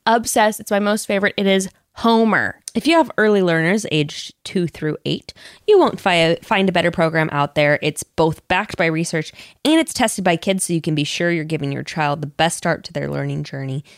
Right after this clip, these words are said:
Speaker 2: even at a time when school is looking a little different than it used to.
Speaker 1: Mm-hmm.
Speaker 2: Their whole program is comprehensive, covering subject areas that are important for school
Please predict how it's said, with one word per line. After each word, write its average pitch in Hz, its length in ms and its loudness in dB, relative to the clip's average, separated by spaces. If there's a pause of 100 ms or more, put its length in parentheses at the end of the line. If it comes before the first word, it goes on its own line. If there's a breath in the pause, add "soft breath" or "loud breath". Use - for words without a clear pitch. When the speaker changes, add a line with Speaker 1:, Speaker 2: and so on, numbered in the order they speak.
(120 soft breath)
Speaker 2:
even 175 240 2
at 151 100 0
a 143 80 -2
time 131 280 -8
when 143 100 -10
school 120 260 -8
is - 120 -8
looking - 240 -12
a - 120 -10
little 196 460 2
different 156 300 -4
than - 100 -4
it - 60 -6
used - 260 -12
to. - 80 -14 (160)
Speaker 1:
Mm-hmm. 202 300 -8
Speaker 2:
Their 185 160 6
whole 214 260 2
program 190 420 2
is 165 140 0
comprehensive, 160 800 -2 (240 loud breath)
covering 147 380 -2
subject 175 560 -2
areas 156 300 0
that 143 100 -6
are - 80 -8
important - 520 -8
for - 120 -14
school 135 480 -6